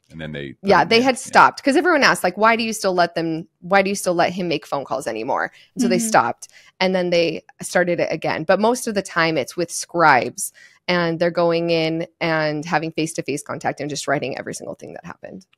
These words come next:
Speaker 1: Right. Yeah, it's, it's scary. You brought up the heavenly sessions, which I don't, I don't wanna focus a lot of time on, because that is just, like you said, it makes me wanna throw up thinking about all of that. But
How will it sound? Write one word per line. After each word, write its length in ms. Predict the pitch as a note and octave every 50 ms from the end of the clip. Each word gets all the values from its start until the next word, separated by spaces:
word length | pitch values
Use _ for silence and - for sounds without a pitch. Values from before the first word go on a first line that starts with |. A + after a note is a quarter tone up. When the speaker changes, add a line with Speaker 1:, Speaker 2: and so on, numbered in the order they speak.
| _
Speaker 1:
Right. 460 | - E2 E2 D#2 D2+ D2+ D2 D2 C#2+ - _ _
Yeah, 340 | - F#2 F#2+ F2 E2 D#2+ D#2+ -
it's, 260 | A2 A#2 G#2+ - -
it's 200 | - - A2 -
scary. 340 | - - G#2 G2 F2+ F2 F2+
You 80 | F#2 F#2+
brought 240 | - A2+ A2+ A2
up 60 | G#2 -
the 100 | G2 F2+
heavenly 340 | F2+ F#2+ F#2 F2 E2+ E2 D#2
sessions, 420 | - F2+ E2+ E2 - E2+ E2 D#2
which 160 | E2 D#2 -
I 80 | F#2 F#2
don't, 180 | F2+ F2 D2+ -
I 80 | F2 G2+
don't 120 | G2 F2
wanna 160 | F2 E2 D#2+
focus 340 | - F2 D#2+ - - D#2 -
a 60 | D#2+
lot 180 | D#2+ D#2+ D#2+ D#2
of 60 | D2+
time 260 | - D#2+ D#2 D2+ D2+
on, 140 | D#2 D#2 D2+
because 240 | D2+ D2+ - D2+ -
that 180 | E2 D#2+ D2+
is 260 | D2+ D2+ D2 C#2+ - -
just, 300 | - E2 D2+ C#2+ - - _ _ _ _ _
like 220 | C2 D#2 D#2+ - -
you 80 | D#2+
said, 220 | D2+ - D2 C#2+ C#2+
it 80 | D2
makes 180 | D#2+ D#2 D2 - -
me 40 | D2+
wanna 200 | D2 D2+ D2 D2
throw 240 | - D2+ D2+ C#2+ C#2+
up 140 | C#2+ -
thinking 320 | - D#2 D2 C#2+ - D2+ D2+
about 300 | C2+ C2+ C#2 C2+ B1+ -
all 180 | - C#2+ D2
of 80 | D2 C#2
that. 260 | - C#2+ C2+ A#1+ -
But 180 | - D#2 D2+